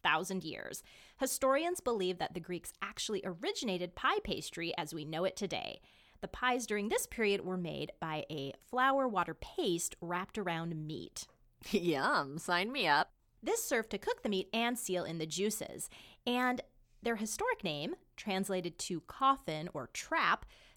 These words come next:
Speaker 1: tells us that many, many foods were pies in the strict sense, since there were no baking vessels.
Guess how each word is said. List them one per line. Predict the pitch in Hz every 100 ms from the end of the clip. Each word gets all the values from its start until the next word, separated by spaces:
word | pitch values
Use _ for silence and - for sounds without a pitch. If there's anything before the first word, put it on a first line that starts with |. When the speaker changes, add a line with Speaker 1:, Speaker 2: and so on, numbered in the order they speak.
| -
Speaker 1:
tells | 269 277
us | 285 277
that | - -
many, | 208 226 269 320 330
many | 285 269 320 339
foods | - 170 165 185
were | 180 180
pies | 180 - 185 349 175 143 202
in | 190 185
the | 175
strict | - 349 480
sense, | - - 160 196 -
since | - 254 247
there | 202 247
were | 240 262 403
no | 226 208
baking | 151 160 196 196
vessels. | 240 392 - 65 -